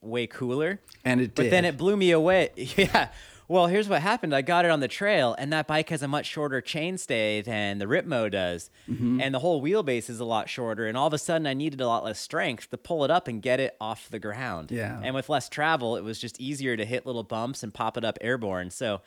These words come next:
Speaker 1: it was just much easier for me to ride with my weaker shoulders. And yeah, it totally is. It's been helping a ton with getting me out and able to ride. And
Speaker 2: Awesome.
Speaker 1: I'm still looking forwards for my first crash on the somewhat recovered shoulder.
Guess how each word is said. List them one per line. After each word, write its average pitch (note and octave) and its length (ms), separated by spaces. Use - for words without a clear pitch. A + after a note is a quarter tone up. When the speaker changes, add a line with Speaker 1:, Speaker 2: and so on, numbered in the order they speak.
Speaker 1:
it C#3+ 160
was C#3+ 200
just C#3 200
much B2+ 280
easier C#3 400
for - 100
me C3 100
to A#2 100
ride A#2 300
with G#2+ 120
my G#2+ 120
weaker G#2+ 520
shoulders. G#2+ 580
And F#2 220
yeah, D#3+ 180
it A#2 140
totally C#3 440
is. G2+ 260
It's C#3+ 120
been C#3 120
helping D#3+ 340
a B2+ 40
ton E3 240
with B2+ 140
getting C3 220
me A#2+ 200
out B2 240
and G#2+ 140
able A#2 300
to G#2 180
ride. G#2 400
And A#2 320
Speaker 2:
Awesome. A2 60
Speaker 1:
I'm C3+ 80
still G#3+ 220
looking F#3+ 280
forwards D3+ 520
for - 100
my A#2+ 160
first C#3+ 560
crash B2 640
on A2+ 380
the G#2+ 380
somewhat C#3 420
recovered G#2+ 460
shoulder. G2+ 500